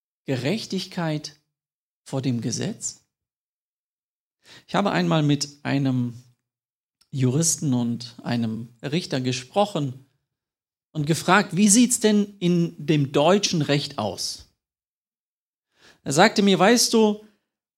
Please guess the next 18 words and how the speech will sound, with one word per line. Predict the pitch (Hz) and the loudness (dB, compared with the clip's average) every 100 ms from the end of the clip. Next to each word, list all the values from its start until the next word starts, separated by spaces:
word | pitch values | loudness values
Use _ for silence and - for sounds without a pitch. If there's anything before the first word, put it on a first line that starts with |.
| _ - | _ 0
allein | 147 170 220 233 | 4 6 6 6
das | 202 160 | 6 4
Strafrecht | - - 180 220 - 165 175 180 - 185 | 2 4 4 4 0 -2 -2 -2 -8 -8
hat | 156 156 - - | -4 -4 -6 -10
über | 185 180 190 | -6 2 2
dreihundertachtundfünfzig | 180 147 165 156 156 156 156 - 151 - 170 151 - 143 131 - - 135 - | 4 2 4 2 2 -2 -4 -6 -6 -4 -4 -4 -2 -4 -6 -6 -6 -6 -10
Paragraphen. | 120 135 127 113 107 - - 123 _ _ _ _ _ _ _ _ _ _ _ _ _ _ _ _ _ _ _ _ _ | -6 -6 -6 -10 -10 -14 -18 -20 _ _ _ _ _ _ _ _ _ _ _ _ _ _ _ _ _ _ _ _ _
Und | 185 190 - | 0 0 -2
das | 147 185 190 | 0 2 4
sind | 220 - - - | 2 0 -4 -6
die | 196 | -4
Paragraphen, | 190 185 165 175 156 170 196 - 143 | -2 -2 0 0 2 4 4 4 0
das | 135 | 0
sind | 175 | 0
quasi | - 165 175 165 | 0 2 4 2
die | 143 156 147 | 2 0 0
fetten | - 185 185 185 | 2 0 2 0
Überschriften. | 180 170 160 - 156 - - 185 190 - _ | 2 4 2 0 -4 -6 -8 -6 -6 -8 _